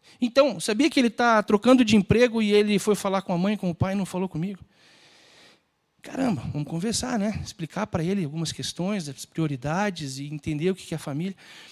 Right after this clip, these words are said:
E ele foi categórico comigo, ele falou assim: "Pastor, eu deixei claro pra minha esposa quando eu me casei com ela,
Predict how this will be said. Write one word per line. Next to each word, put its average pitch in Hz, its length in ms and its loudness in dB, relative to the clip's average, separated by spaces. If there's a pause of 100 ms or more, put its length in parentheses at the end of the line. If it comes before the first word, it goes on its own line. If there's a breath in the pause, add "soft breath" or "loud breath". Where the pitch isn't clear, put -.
(140)
E - 80 -4
ele 269 120 0
foi 269 100 -2
categórico 226 560 0
comigo, 208 260 -2
ele 196 60 0
falou 185 160 -4
assim: 208 160 -4
"Pastor, 202 280 -2
eu - 20 -8
deixei 196 240 -2
claro 196 200 -2
pra 190 80 -2
minha 190 120 0
esposa 180 280 -4
quando 196 160 -4
eu 190 60 0
me 190 80 0
casei 180 240 -2
com 170 160 -6
ela, 123 260 -6